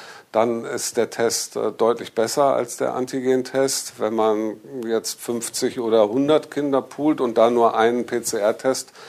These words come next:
von laufen lässt, dann hat man nichts gewonnen. Dann kann man auch den Antigentest machen, außer dass natürlich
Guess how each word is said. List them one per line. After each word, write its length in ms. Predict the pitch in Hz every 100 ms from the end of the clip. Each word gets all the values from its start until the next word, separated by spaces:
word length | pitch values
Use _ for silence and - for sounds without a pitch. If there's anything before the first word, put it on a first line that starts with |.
| - - -
von 240 | 127 120
laufen 320 | 117 120 143
lässt, 400 | 123 123 120 -
dann 260 | - 117 107
hat 200 | 120 110
man 160 | 107
nichts 320 | 110 110 - -
gewonnen. 540 | 101 104 117 127 123
Dann 340 | 110 113 110
kann 160 | - 113
man 180 | 113 110
auch 240 | 104 107
den 460 | - 107 104 104 113
Antigentest 1040 | 104 107 120 104 101 95 101 98 - - - - - -
machen, 400 | - 110 - 117
außer 460 | 117 98 113 - 117
dass 240 | 113 104
natürlich 540 | 117 101 - 117 117